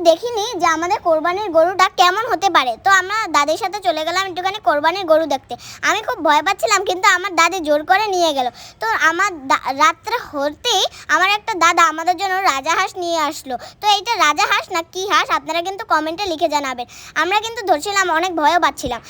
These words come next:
তো য-, যারা যারা হাঁস খেতে পারে না, তো তাদের জন্য, আহ, এখানে রুটিনে আবার রাখা হয়েছিল মুরগি।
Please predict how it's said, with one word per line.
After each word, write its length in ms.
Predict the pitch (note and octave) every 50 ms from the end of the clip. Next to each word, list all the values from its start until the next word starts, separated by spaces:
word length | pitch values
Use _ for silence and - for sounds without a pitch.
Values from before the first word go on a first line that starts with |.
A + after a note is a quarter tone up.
| - - - -
তো 100 | G#4 G#4+
য-, 220 | E4+ D#4 C#4+ D4+
যারা 280 | C#4+ D#4 D#4+ E4 F#4 G4
যারা 360 | F#4+ A4 A4+ A4+ A4+ A4 G4+
হাঁস 340 | F#4 C#4 C4 C#4 E4+ - -
খেতে 240 | - G#4+ F#4+ A4
পারে 260 | A4 G#4 F#4 F4 F#4 G4+
না, 160 | G4+ F4 F#4+ A4 - - - - - _ _ _ -
তো 60 | E4+ F#4 F#4+
তাদের 360 | F#4 F4+ D#4+ D#4 E4 F4+ E4
জন্য, 180 | F4+ G4+ G#4+
আহ, 460 | A#4+ B4+ A#4 - - - - B3+ C4+ C4+
এখানে 280 | C4+ - - D4 -
রুটিনে 360 | F#4 F4 E4+ D#4 G4 G4 G#4
আবার 480 | A4 G4+ F4+ F4+ F#4+ G4+ G4 - - C4
রাখা 260 | C#4 C#4+ D4 - F4+
হয়েছিল 380 | G#4 F#4+ F#4+ F#4 A4+ A4+ A4+ A4
মুরগি। 340 | F#4+ F4+ F4 D#4 C#4 B3+